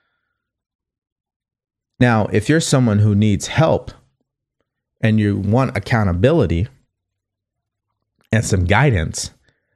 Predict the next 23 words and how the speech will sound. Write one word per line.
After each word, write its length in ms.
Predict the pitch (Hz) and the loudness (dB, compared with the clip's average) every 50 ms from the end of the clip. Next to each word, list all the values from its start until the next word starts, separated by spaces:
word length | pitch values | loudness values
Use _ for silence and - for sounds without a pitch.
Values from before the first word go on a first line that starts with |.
| _ _ _ _ - | _ _ _ _ 0
then 120 | 110 110 | 2 2
I 60 | 107 | 2
would 140 | 95 98 90 | 2 0 -2
first 420 | - - 170 170 165 117 - - - | -2 0 0 0 0 0 -2 -2 -2
get 160 | 113 98 - | -2 -2 0
the 80 | - | -2
Purpose 400 | 92 - - 110 98 - 101 92 | -2 0 0 0 0 0 0 -2
Blueprint. 500 | - - 131 147 143 135 - 87 71 69 - _ _ _ _ _ _ _ _ _ _ _ _ _ _ _ _ _ _ _ _ _ _ - _ _ _ _ _ _ _ _ _ _ _ _ _ _ - | -2 0 0 0 0 0 -2 -4 -4 -4 -8 _ _ _ _ _ _ _ _ _ _ _ _ _ _ _ _ _ _ _ _ _ _ -20 _ _ _ _ _ _ _ _ _ _ _ _ _ _ -2
And 120 | 110 110 | 0 2
you 100 | 110 110 | 2 2
could 160 | 104 107 92 | 2 0 2
do 140 | 92 131 147 | 2 2 4
that 240 | 131 110 98 92 - | 4 4 2 2 2
by 400 | 104 92 92 90 90 87 82 - - - _ _ _ _ _ _ | 2 2 2 2 2 0 -2 -4 -8 -16 _ _ _ _ _ _
looking 280 | 104 113 104 - 110 101 | -2 -2 0 2 2 0
in 120 | 98 95 | 2 2
the 100 | 95 90 | 0 0
description 640 | 80 82 - - - 127 120 - - - 90 80 78 - | -2 -2 -4 -4 -2 -2 -2 -2 -4 -6 -6 -6 -4 -4
of 120 | 90 85 | -4 -4
the 60 | 82 | -2
video 280 | 82 101 113 113 85 80 | 0 0 0 2 0 0
here. 220 | 82 80 76 78 - - _ _ _ _ _ _ _ _ _ _ _ _ _ _ _ _ _ _ _ _ _ _ 226 _ _ _ _ _ _ _ _ _ _ _ _ _ _ _ _ _ _ _ _ _ _ _ _ _ _ _ _ _ _ _ _ _ _ _ _ _ _ _ _ _ _ _ _ _ _ - - _ _ _ _ _ _ _ _ _ _ _ _ _ _ _ - | -2 -2 -4 -4 -6 -10 _ _ _ _ _ _ _ _ _ _ _ _ _ _ _ _ _ _ _ _ _ _ _ _ _ _ _ _ _ _ _ _ _ _ _ _ _ _ _ _ _ _ _ _ _ _ _ _ _ _ _ _ _ _ _ _ _ _ _ _ _ _ _ _ _ _ _ _ _ -20 -20 _ _ _ _ _ _ _ _ _ _ _ _ _ _ _ -2
Um, 440 | 98 95 90 85 85 85 80 80 | -2 0 0 0 -2 -2 -4 -6